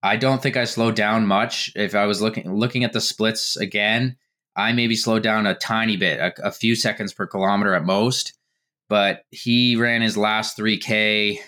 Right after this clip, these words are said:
in, uh, according to his watch, he said they were three fourteen, three thirteen, and three oh nine for his last three K. So he really made up a lot of time, and he surprised me. Um, with about four hundred meters to go, he was right behind me, ten seconds behind me.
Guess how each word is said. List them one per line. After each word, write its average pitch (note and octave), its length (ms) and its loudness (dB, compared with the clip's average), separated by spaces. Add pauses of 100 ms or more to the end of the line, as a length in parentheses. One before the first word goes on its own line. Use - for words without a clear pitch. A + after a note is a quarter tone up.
(220)
in, G2 600 0 (840)
uh, F#2+ 520 0
according A2+ 360 0
to G2+ 120 -2
his A2+ 220 -2
watch, G2+ 400 2
he G#2 80 -4
said G2+ 260 -2
they G2+ 120 2
were G2 160 2
three G#2+ 240 -2
fourteen, G#2 600 0
three G#2 200 -2
thirteen, G2+ 540 0
and F#2 100 0
three G2 180 0
oh F#2+ 80 0
nine F2+ 400 0
for E2+ 180 -4
his F2+ 140 -6
last F2+ 320 0
three G2+ 160 -2
K. D2+ 280 -2 (560)
So G#2+ 200 0
he G#2 140 2
really A2 320 2
made A2 160 2
up G#2 160 0
a - 20 -2
lot G2+ 240 4
of G2 80 0
time, G#2 340 0
and F#2+ 120 -2
he F#2+ 100 0
surprised G2 560 0
me. A#2+ 360 0
Um, F2+ 520 2 (320)
with G2+ 220 -2
about G2 260 0
four G#2 200 0
hundred G#2 180 0
meters G2 260 0
to - 80 -4
go, F#2+ 300 2
he G2+ 100 0
was F2+ 160 -4
right G2 300 0
behind F#2 280 0
me, D#2+ 120 -4
ten G2 200 -4
seconds F#2 320 -4
behind E2+ 300 -2
me. - 140 -20